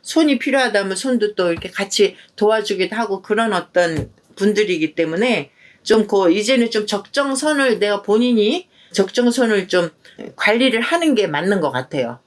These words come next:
그래서 을사년 하반기에 임술생분들 마흔넷이라는 그리고 마흔다섯을 향해 가고 마흔여섯, 일곱 어떤 운의 어떤 기운이 바뀌기 시작하는 그 시점을 달려가면서 임술생분들이 조금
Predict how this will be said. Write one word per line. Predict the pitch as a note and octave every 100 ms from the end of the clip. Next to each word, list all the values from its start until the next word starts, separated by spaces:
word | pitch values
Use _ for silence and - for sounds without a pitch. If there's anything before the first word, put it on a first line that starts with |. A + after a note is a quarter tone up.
| _ _ _
그래서 | - G#3+ G#3+
을사년 | G#3+ G#3 A3+ A3
하반기에 | A#3 D#4 D#4+ D4 G3+ F#3+ F#3
임술생분들 | F#3 A3 A3 G3 F3+ F3 F3+ E3+ - _
마흔넷이라는 | - E3 F#3+ A3 G3 G3 F#3+ G#3+ F#3+ D#3
그리고 | D3 F3+
마흔다섯을 | E3+ F3+ A3 - G#3+ A#3+ A#3 A3
향해 | A3+ G#3+
가고 | F#3 E3+ D#3+
마흔여섯, | E3 F#3+ G3 F3+ G3+ F3
일곱 | F3+ E3+ E3+ - _
어떤 | - F#3+ G3+ F#3
운의 | F3+ A3+ B3 A#3
어떤 | F3 - F3
기운이 | - - A3+ G#3 F#3+ - _ _
바뀌기 | - A3+ C#4+ B3
시작하는 | A#3+ C4+ B3 A#3 G3+
그 | G3+ G#3
시점을 | G3+ - C4 A3
달려가면서 | - G#3 C4+ A#3 F3+ F3 F3+ A3+ F3+ - _ _
임술생분들이 | G3+ G#3 A#3+ A#3+ G#3 F#3 F#3 F#3+
조금 | A#3+ A#3+ G#3+ F#3+